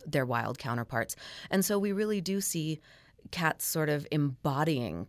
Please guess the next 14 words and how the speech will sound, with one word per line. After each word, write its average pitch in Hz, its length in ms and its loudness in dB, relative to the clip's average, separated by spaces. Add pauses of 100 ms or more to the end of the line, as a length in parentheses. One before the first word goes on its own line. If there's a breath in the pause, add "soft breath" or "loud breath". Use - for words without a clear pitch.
physiologically 143 880 2
a 127 60 0
lot 123 200 0
of 131 100 -6
that 123 180 -2
liminality. 139 600 0
And 131 180 -2 (300 loud breath)
culturally, 151 540 0
when 143 180 2
we 151 120 0
see 180 240 -2
something 147 440 0
that 131 100 0
is 127 240 -2